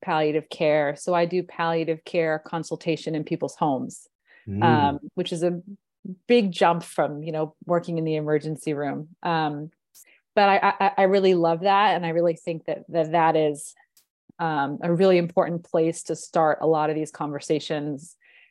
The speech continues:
Speaker 1: and provide a lot of these, this kind of support i-, is in people's safe space, uh, with their families around, kind of before things get emergent or,
Speaker 2: Mm.
Speaker 1: y-, you know, really intense. Um, so I, I,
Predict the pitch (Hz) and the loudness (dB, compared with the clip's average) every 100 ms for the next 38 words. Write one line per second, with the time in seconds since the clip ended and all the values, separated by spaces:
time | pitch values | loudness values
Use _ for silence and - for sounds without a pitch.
0 | _ 175 165 - 175 170 156 160 156 151 | _ -2 -2 0 0 4 4 4 2 2
1 | 147 143 - 156 160 - - 151 139 - | -2 -6 -10 0 0 0 -4 -4 -4 -12
2 | - 143 135 143 - _ - 170 165 160 | -2 0 2 -2 -4 _ -6 2 2 2
3 | 165 151 151 151 - - 165 - - 151 | -2 0 -2 -4 -6 0 0 0 -4 -2
4 | 151 - - - _ - _ 160 160 151 | -2 -8 -20 -20 _ -20 _ -8 -8 0
5 | 147 143 151 143 147 151 147 139 135 143 | 0 0 -2 -2 -2 -4 -2 -2 -2 -6
6 | - _ _ _ 175 165 160 - - 175 | -14 _ _ _ -2 0 -2 -4 -2 2
7 | 185 175 170 - 156 147 - 156 139 - | 6 4 4 2 0 0 -2 0 0 -4
8 | _ _ _ _ _ _ _ _ _ _ | _ _ _ _ _ _ _ _ _ _
9 | _ _ - 175 160 151 143 135 - - | _ _ 0 2 2 0 -6 -8 -12 -2
10 | 151 147 147 120 98 98 98 98 90 87 | 2 2 2 -2 -4 -4 -4 -6 -10 -12
11 | 92 180 160 160 151 165 170 151 147 160 | -8 -6 -4 -4 0 4 6 4 0 -6
12 | 131 - - - 208 - 180 165 160 151 | -8 -10 -18 -18 -12 -4 0 0 -2 -6
13 | 165 - _ _ _ - 220 220 220 220 | -10 -14 _ _ _ 2 4 4 2 0
14 | 214 | -4